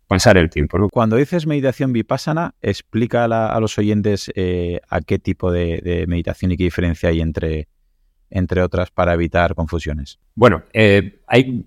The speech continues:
Speaker 1: como ya te he dicho antes, hablar de meditación es como hablar de la música o hablar del deporte. Es un mundo donde hay muchas corrientes y hay muchos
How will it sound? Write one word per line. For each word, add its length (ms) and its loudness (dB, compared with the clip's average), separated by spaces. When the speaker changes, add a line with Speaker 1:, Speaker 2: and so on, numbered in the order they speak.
Speaker 1:
como 200 0
ya 120 6
te 80 2
he 0 -
dicho 220 4
antes, 360 2
hablar 360 6
de 80 4
meditación 500 4
es 60 0
como 180 0
hablar 220 4
de 100 4
la 80 2
música 480 -4
o 120 2
hablar 240 6
del 180 4
deporte. 500 0
Es 160 -8
un 220 4
mundo 560 4
donde 320 2
hay 200 4
muchas 400 2
corrientes 640 2
y 140 0
hay 220 2
muchos 760 4